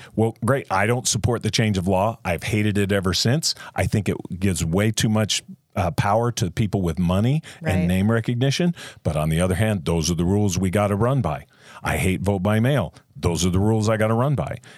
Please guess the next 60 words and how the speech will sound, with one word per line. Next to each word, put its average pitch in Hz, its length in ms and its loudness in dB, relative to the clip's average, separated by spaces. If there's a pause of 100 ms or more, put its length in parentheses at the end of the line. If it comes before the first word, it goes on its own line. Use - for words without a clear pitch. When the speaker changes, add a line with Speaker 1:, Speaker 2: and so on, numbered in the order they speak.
Speaker 1:
And 87 280 -2 (320)
I 95 180 2
may 120 180 2
run 135 220 2
it 139 80 0
for 147 160 0
another 165 260 2
election. 90 380 0
I 87 140 0
don't 110 100 4
know. 131 160 2
I 82 80 -2
haven't 101 200 0
decided 113 460 0
yet. 73 200 -6 (560)
Give 95 140 0
me 98 100 2
Speaker 2:
Yeah. 101 60 4
Speaker 1:
a - 20 2
year 110 220 2
or 110 60 0
two 127 160 2
to 117 80 2
think 135 180 0
about 87 240 0
it. 76 120 -8 (360)
But 98 180 2
if 104 140 2
I 107 160 2
do, 139 400 0 (320)
I'm 90 220 2
gonna 104 140 2
look 110 180 2
at 101 80 -2
the 101 80 0
rules 113 460 0 (120)
and 82 140 0
I'm 95 160 2
gonna 98 160 2
play 107 220 2
by 107 180 2
the 104 80 0
rules 117 440 2
Speaker 2:
Right. 160 140 0
Speaker 1:
and 208 80 0
I'm 139 120 0
gonna 202 180 0
take 175 180 0
advantage 135 420 0
of 110 80 2
every 123 240 0
single 120 240 0
one 131 180 2
of 110 120 0
them 69 140 -4
because 101 440 0 (160)
it's - 200 -2
all 104 260 2
about 101 320 0
winning. 90 480 0